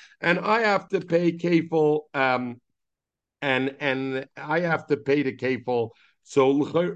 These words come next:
okay, now we're gonna see. I pay the Kefil. The truth is that got a Rishon, you got off, uh, the question. So the Shaila is, uh, uh, uh, uh, like this. So the, the Shitta Mekbetzes asks,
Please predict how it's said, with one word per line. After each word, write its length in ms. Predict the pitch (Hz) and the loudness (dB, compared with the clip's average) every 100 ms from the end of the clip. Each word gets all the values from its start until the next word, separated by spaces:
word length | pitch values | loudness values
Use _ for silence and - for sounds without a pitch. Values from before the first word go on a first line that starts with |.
| - | -6
okay, 320 | 131 - - - | -6 -6 -10 -8
now 260 | 185 170 _ _ | -6 -6 _ _
we're 160 | 151 151 | -4 -2
gonna 180 | 160 147 | 0 -2
see. 280 | - 120 - | -4 -12 -2
I 120 | 160 | -2
pay 220 | - 170 | 0 -2
the 100 | 170 | -2
Kefil. 400 | - 160 170 147 | -2 -2 -2 -4
The 80 | 127 | -8
truth 300 | - 156 151 | -6 -8 -6
is 120 | 139 | -10
that 140 | - 117 | -8 -6
got 200 | 127 120 | -4 -4
a 40 | |
Rishon, 520 | - 165 180 160 160 | -6 -8 -8 -8 -6
you 100 | 147 | -4
got 220 | 151 147 135 | -2 0 0
off, 220 | 127 120 _ - _ - | 0 -2 _ -20 _ -10
uh, 280 | 120 110 104 - | -2 -2 -2 -8
the 200 | 107 117 | -8 -6
question. 540 | 110 113 92 - - 90 | -4 -6 -6 -10 -20 -12
So 220 | - 165 | -10 -10
the 160 | 143 | -8
Shaila 500 | 151 - 180 214 196 | -10 -6 -4 -2 -2
is, 380 | 170 165 160 - | -2 0 0 -2
uh, 720 | - - 139 117 117 113 113 113 _ | -10 -6 -2 0 0 0 -2 -6 _
uh, 460 | 113 110 107 104 104 - _ _ | -6 -4 -4 -4 -6 -10 _ _
uh, 300 | 110 104 104 104 - | -8 -6 -8 -12 -14
uh, 360 | 104 101 98 95 | -10 -8 -10 -12
like 340 | 101 104 98 | -8 -6 -6
this. 320 | 110 101 - - _ _ _ | -8 -8 -10 -20 _ _ _
So 200 | _ 139 | _ 0
the, 120 | 139 - | 0 -2
the 120 | 127 | -2
Shitta 540 | 131 113 302 330 220 180 | -2 -2 -6 -4 -2 -2
Mekbetzes 640 | 156 120 143 156 139 120 - | -4 -4 -4 -2 -6 -8 -8
asks, 560 | 113 104 90 - - | -6 -6 -8 -20 -20